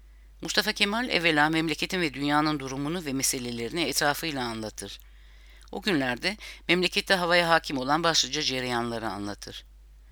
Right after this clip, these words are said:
Mazhar Müfit hatıralarında bunları ve konuşulanları şöyle nakleder. Mustafa Kemal Paşa cereyanları şöyle sıraladı. Bir, bugünkü durum karşısında bir kısım insanlar için en tabii yol, içine düştüğümüz hallere katlanmaktır.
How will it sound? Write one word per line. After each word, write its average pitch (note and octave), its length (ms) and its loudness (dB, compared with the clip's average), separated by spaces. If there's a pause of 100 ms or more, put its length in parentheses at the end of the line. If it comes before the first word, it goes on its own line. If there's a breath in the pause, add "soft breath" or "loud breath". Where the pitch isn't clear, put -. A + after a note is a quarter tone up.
(140)
Mazhar F3+ 300 4
Müfit F#3 360 -4
hatıralarında D#3 720 2
bunları D#3+ 280 0
ve C#3+ 80 -2
konuşulanları B2+ 720 -2
şöyle B2 360 0
nakleder. G2+ 640 -10 (560)
Mustafa A3+ 300 0
Kemal G#3+ 280 -2
Paşa D#3 320 0
cereyanları D3 520 2
şöyle B2+ 300 0
sıraladı. G#2 580 -2 (760 soft breath)
Bir, D#3 300 -2 (560 soft breath)
bugünkü A3 360 -2
durum D3+ 200 -2
karşısında C3+ 600 0
bir G3 120 -4
kısım C3 300 -2
insanlar B2 400 -2
için A#2+ 220 0
en F#2+ 160 0
tabii A2 320 -6
yol, B2+ 220 -4 (360 loud breath)
içine G#3+ 340 2
düştüğümüz C3 480 -2
hallere B2+ 320 0
katlanmaktır. A#2+ 920 -4